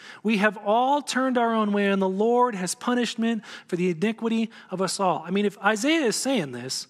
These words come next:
how can one person in his lifetime who's just a human being be punished for the iniquity of the entire human race?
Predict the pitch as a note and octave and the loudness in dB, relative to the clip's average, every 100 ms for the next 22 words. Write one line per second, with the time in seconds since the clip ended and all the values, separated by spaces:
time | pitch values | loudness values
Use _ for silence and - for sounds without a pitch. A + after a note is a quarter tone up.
0 | - - - - - A#3 D#4 - C#4 A#3 | -18 -20 -20 -2 4 4 2 -2 -2 0
1 | C4 B3 - B3 - F3+ E3+ A3 G#3 A3+ | 0 0 -2 -2 -2 -4 -2 0 0 0
2 | G3+ F#3+ - D#3+ D#3 E3 A#3 A#3 A3 A3+ | 0 0 -2 -6 -4 -4 -4 -4 -2 -2
3 | G3 F#3+ F3 D3 F3 - G3+ G3 - F3 | -2 -2 -2 -4 -6 -2 -2 -2 -4 -4
4 | E3+ F3 F3+ F3+ F3+ D#3 D#3 D3 - F3 | -2 -4 -2 -4 -4 -6 -6 -6 -4 -2
5 | F3+ F3 F3 - - - E3+ D#3 D3+ D3+ | 0 0 -4 -10 -16 -8 -6 -6 -8 -12
6 | D3 _ _ _ D3+ G#2+ - - - | -16 _ _ _ -8 -8 -8 -8 -8